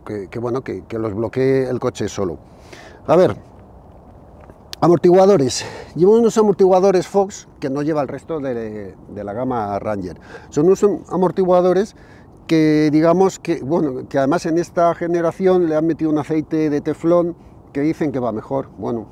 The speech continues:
pues habrá que creérselo. Luego lo comprobaremos en la tierra. Em, estos amortiguadores lo que hacen es que, em, tiene una válvula interna que regula el paso de, del aceite.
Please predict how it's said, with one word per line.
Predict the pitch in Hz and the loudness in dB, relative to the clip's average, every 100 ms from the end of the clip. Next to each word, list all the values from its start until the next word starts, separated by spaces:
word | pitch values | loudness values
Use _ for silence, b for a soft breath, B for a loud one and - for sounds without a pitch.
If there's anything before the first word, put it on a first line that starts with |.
| - | -18
pues | - - | -18 -12
habrá | 98 98 127 | -8 -4 -4
que | 113 98 | -4 -6
creérselo. | 113 135 120 92 - - - - - - - - | -4 -4 -6 -8 -10 -20 -20 -20 -20 -20 -18 -6
Luego | 143 165 | 0 2
lo | 151 | 2
comprobaremos | 139 - 120 117 113 104 | 0 -6 -6 -6 -6 -6
en | 104 | -6
la | 101 | -6
tierra. | 117 98 85 B B B B B B - - | -6 -8 -10 B B B B B B -20 -2
Em, | 143 143 139 | 2 4 2
estos | 165 208 202 | 0 0 2
amortiguadores | 208 185 202 214 214 220 208 185 | 2 4 4 4 6 4 4 2
lo | 151 | 0
que | 175 | 0
hacen | 160 185 | 0 0
es | 170 - | -2 -2
que, | 170 170 170 160 | 0 2 2 2
em, | 156 151 151 147 | 2 4 2 2
tiene | 170 175 | 2 2
una | 185 175 | 4 2
válvula | 180 170 175 175 170 | 0 2 2 4 2
interna | 160 196 170 175 185 B B B - - | 0 0 0 -2 -4 B B B -18 -6
que | 151 147 143 | -2 0 0
regula | 147 151 175 180 175 185 165 B B | -2 0 4 6 6 4 -2 B B
el | 147 135 | -8 -6
paso | 165 160 185 | -6 -4 -4
de, | 175 160 135 113 | -2 -2 -4 -6
del | 139 131 | -8 -8
aceite. | 113 147 127 90 | -6 -6 -6 -10